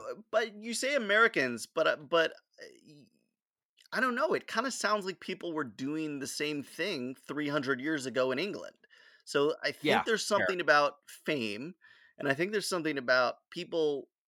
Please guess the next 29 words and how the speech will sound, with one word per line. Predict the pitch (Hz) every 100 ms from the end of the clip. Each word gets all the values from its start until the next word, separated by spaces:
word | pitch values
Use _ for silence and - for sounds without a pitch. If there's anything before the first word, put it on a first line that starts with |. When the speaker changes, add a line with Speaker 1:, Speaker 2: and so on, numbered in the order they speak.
| _ _ _ 127
Speaker 1:
being | 165 165 147
assholes, | 127 151 - 156 151 143 143 - -
even | - 185 202 180 -
intentionally | 156 131 160 156 156 151
or | -
unintentionally. | 185 226 147 104 101 - 104 104 135 - - - -
A |
lot | 294
of | 233
people | 254 240
are | 226
just | 185 -
curious, | 415 403 135 101 117
and | 135
they |
wanna | 170 175
see | - 196 190
a |
thing, | - 220 185
and | 139
it's | -
cool. | - 220 240 139 135 -
It's | 127 -
a |
cool | - 156
life | 170 208
experience | 139 - 117 107 98
for | -
them. | 98 98 123